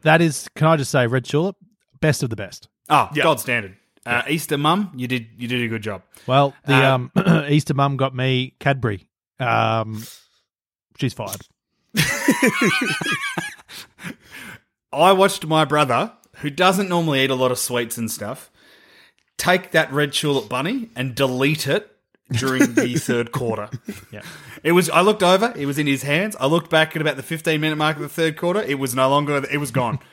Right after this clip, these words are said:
Speaker 1: <laughs> Gobbled
Speaker 2: He
Speaker 1: it up.
Speaker 2: stress ate
Speaker 1: Like
Speaker 2: the
Speaker 1: he was on
Speaker 2: entire
Speaker 1: the,
Speaker 2: bunny.
Speaker 1: like he was on the track, gobbling up
Speaker 2: Right.
Speaker 1: runners.
Speaker 2: <laughs>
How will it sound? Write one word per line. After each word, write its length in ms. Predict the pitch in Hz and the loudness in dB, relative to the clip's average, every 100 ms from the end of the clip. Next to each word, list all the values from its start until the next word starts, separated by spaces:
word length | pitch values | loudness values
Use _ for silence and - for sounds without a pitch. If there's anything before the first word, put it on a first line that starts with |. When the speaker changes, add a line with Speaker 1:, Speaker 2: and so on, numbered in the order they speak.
| - | -20
Speaker 1:
<laughs> 220 | - _ | -20 _
Gobbled 260 | 151 160 165 | 2 4 4
Speaker 2:
He 40 | |
Speaker 1:
it 40 | 143 | 6
up. 120 | 190 | 6
Speaker 2:
stress 240 | 170 175 180 | 4 0 0
ate 260 | 165 185 - _ - 139 - - _ - | 0 -2 -8 _ -10 -10 -12 -20 _ 2
Speaker 1:
Like 180 | 320 165 | 2 4
Speaker 2:
the 40 | |
Speaker 1:
he 40 | 202 | 4
was 100 | 180 | 4
on 100 | 160 | 4
Speaker 2:
entire 80 | 151 | 2
Speaker 1:
the, 60 | 139 | 0
Speaker 2:
bunny. 280 | 131 113 101 _ - | -4 -4 -10 _ -6
Speaker 1:
like 120 | 156 151 | -4 0
he 60 | |
was 100 | 160 | 2
on 100 | 151 | 0
the 60 | 127 | 0
track, 420 | - 156 208 - - | 0 0 0 -6 -2
gobbling 320 | 151 139 135 | 0 2 2
up 160 | 131 160 | 2 4
Speaker 2:
Right. 140 | 180 | 4
Speaker 1:
runners. 220 | 208 - - - - - - - - - | 2 -4 -12 -20 -20 -20 -16 -12 -12 -6
Speaker 2:
<laughs> 640 | 156 - 175 202 196 202 | -4 -2 -2 -2 -2 -4